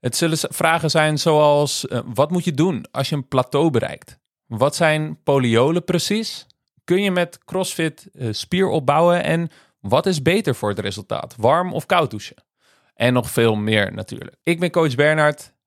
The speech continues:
oprichter van Project IJzersterk. En ik maak deze content omdat het internet vol staat met tegenstrijdige en onjuiste informatie rondom fitness en voeding.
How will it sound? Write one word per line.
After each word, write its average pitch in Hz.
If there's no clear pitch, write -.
oprichter 165
van 147
Project 131
IJzersterk. 123
En 127
ik 113
maak 127
deze 135
content 135
omdat 127
het 131
internet 143
vol -
staat 131
met 117
tegenstrijdige 127
en 113
onjuiste 117
informatie 107
rondom 98
fitness 107
en 101
voeding. 95